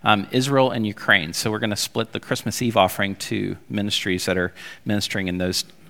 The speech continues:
three places, just if you would like to know about that. So peace with others then. So we talked about this national, and many of us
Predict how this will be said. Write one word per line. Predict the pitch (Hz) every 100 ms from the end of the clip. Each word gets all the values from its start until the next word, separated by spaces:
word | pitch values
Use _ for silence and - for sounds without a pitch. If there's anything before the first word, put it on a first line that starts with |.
| -
three | 113 98
places, | - 101 95 76 73 - - -
just | 113 -
if | - 98
you | 95
would | 92
like | 92 90
to | - 87
know | 87 87
about | 85 85 -
that. | 87 78 - - - - - - - - - - - - - - - - -
So | - 185 156
peace | - 208 196 - - - - - - -
with | 131 131 127 - - - - - - -
others | 110 98 90 -
then. | 85 76 76 78 - - - - - - - -
So | - 143
we | 135
talked | 143 139 -
about | 127 120 127 120
this | 120 117 - -
national, | 117 120 139 - 113 117 165 - - - - - - -
and | 120 123 123 - -
many | 202
of | 175 104
us | 98 151 - -